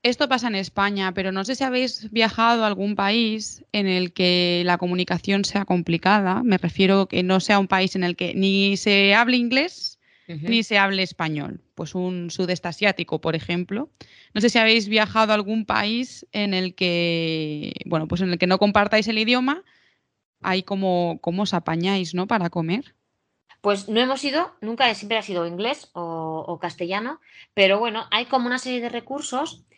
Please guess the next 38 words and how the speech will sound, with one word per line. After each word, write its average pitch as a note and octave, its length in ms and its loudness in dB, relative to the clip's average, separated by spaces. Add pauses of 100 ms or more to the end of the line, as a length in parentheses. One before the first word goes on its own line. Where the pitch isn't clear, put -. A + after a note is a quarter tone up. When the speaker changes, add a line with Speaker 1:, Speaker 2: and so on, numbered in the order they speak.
(180)
Speaker 2:
en F#3+ 140 0
los F3+ 160 -2
que, F3+ 80 -8
bueno, D#3+ 300 0
tú A#3+ 80 -4
de B3+ 100 4
primeras B3+ 440 0
antes A#3 220 -8
de A3+ 100 -4
viajar A3+ 440 0
te F#3 100 -4
tienes G3+ 200 -4
que G#3 80 -10
preparar G#3 440 4
un C#3+ 100 0
mapa, C3+ 300 -6
¿no? G#3+ 240 -8 (420)
Del E3 180 -4
país E3+ 280 0
al D#3 100 -4
que D3+ 120 -12
vas. B2+ 240 -12 (280)
Y F#3+ 80 -2
en G#3 80 0
ese A3+ 160 -6
mapa, C4+ 480 0
pues F#3+ 120 -10
haces G3 220 -8
primero, G3+ 380 -4
buscas G#3 320 -6
por A#3+ 160 -6
Facebook, F#3+ 420 -8
grupos F#3 300 -12
de A3+ 100 -6
Facebook, F#3 540 -6
asociaciones G3+ 640 -10
de G#3+ 120 -16
celíacos, F#3 840 -2